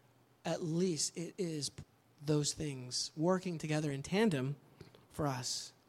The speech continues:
And here's what's beautiful about that, right, is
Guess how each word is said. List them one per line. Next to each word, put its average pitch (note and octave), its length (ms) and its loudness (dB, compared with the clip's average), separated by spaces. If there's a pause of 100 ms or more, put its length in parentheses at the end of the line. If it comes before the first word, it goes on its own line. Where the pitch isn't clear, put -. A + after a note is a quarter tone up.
(320)
And F#3 100 8
here's C4 200 12
what's C4 180 12
beautiful A#3+ 420 -6
about - 240 -20
that, - 140 -20 (2250)
right, A#3 300 4
is G3+ 420 6